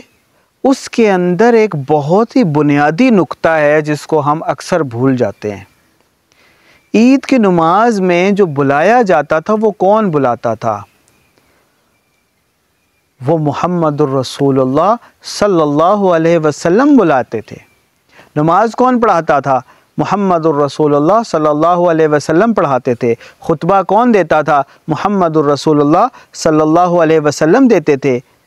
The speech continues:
یہ محمد الرسول اللہ کون تھے؟ یہ وہی تھے کہ جب کوئی اختلاف انسانوں میں ہو جاتا تھا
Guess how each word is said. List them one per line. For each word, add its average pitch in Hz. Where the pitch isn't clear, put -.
یہ 240
محمد 208
الرسول 180
اللہ 170
کون 196
تھے؟ 143
یہ 143
وہی 139
تھے 151
کہ 185
جب 175
کوئی 262
اختلاف 196
انسانوں 208
میں 190
ہو 160
جاتا 156
تھا 180